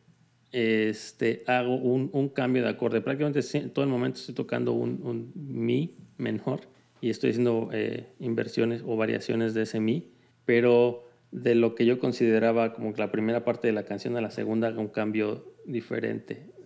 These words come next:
Y ni siquiera en, en, en las notas que estoy tocando, sino en la progresión donde primero toco un conjunto de notas y luego en la segunda parte son las mismas acordes, pero cambio la posición de uno a otro, donde solamente una nota cambia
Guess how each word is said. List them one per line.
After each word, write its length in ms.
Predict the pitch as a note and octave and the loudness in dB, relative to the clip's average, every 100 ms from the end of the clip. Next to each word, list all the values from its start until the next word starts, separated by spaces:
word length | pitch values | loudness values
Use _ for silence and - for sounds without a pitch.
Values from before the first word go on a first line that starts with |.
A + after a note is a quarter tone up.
| - | -6
Y 60 | B2+ | -4
ni 100 | A2+ | -4
siquiera 380 | B2+ C3+ D3 | -2 0 2
en, 140 | D#3+ C#3 | 0 -2
en, 460 | B2 A2+ A2 A2+ - - | -4 -2 -2 -6 -10 -10
en 400 | B2 A#2 A#2 A2+ | -6 -4 -4 -6
las 220 | A2 A#2 | -6 -4
notas 360 | A#2+ A#2+ A#2 | -4 -2 -6
que 100 | - | -8
estoy 180 | - B2 | -8 -6
tocando, 420 | B2 A#2+ A#2 B2 | -4 -4 -2 -2
sino 460 | A#2+ B2 A2+ A2 A2 _ _ - | -4 -4 -2 -4 -6 _ _ -12
en 160 | - A2 | -6 -4
la 160 | A2 - | -4 -4
progresión 440 | A2 A2 A2 A#2+ | -2 -2 -2 0
donde 220 | A#2 A2 | 0 0
primero 400 | G#2+ A2 A#2 B2+ | -2 -2 0 0
toco 260 | B2+ B2+ B2 | -2 -2 0
un 260 | A#2 A#2 | 2 0
conjunto 680 | A2+ B2 A2 B2+ B2 C#3+ F3 | -2 -4 -2 -2 0 -2 -2
de 100 | B2+ | -4
notas 380 | B2 B2 C3 - _ - | -4 -6 -10 -12 _ -8
y 80 | B2 | -2
luego 520 | A2+ A2+ A2 A2+ A#2+ | 0 0 2 0 0
en 120 | A2+ | -2
la 80 | A2 | -2
segunda 380 | A2+ A2+ A2+ A2+ | -2 0 0 0
parte 260 | A#2+ A#2 | -4 -4
son 140 | A#2 A#2 | -4 -2
las 120 | A2+ | 0
mismas 480 | A2+ A#2+ B2+ B2 - | -2 -2 -2 -4 -8
acordes, 540 | - B2 B2 C3+ - - | -6 -2 -2 -4 -6 -4
pero 260 | A#2+ A2 - | 0 0 0
cambio 580 | A2+ A2+ A2+ A2+ B2 - | -2 2 4 2 0 -10
la 260 | - A2 - | -6 -4 -4
posición 420 | G#2+ G#2 B2 A#2 | -10 -4 -2 0
de 60 | A#2 | 2
uno 240 | A#2 A#2 | 0 0
a 60 | A#2 | -2
otro, 280 | A#2 B2 | -4 -6
donde 280 | A#2 A2 G#2+ | -6 -8 -10
solamente 540 | - C#3 C#3 C3+ C3+ C3+ | -4 2 2 2 0 -2
una 180 | B2+ | -2
nota 320 | A#2 B2 C3 A#2+ | -2 -4 -6 -6
cambia 360 | A#2 B2+ F#3+ | -4 -4 -4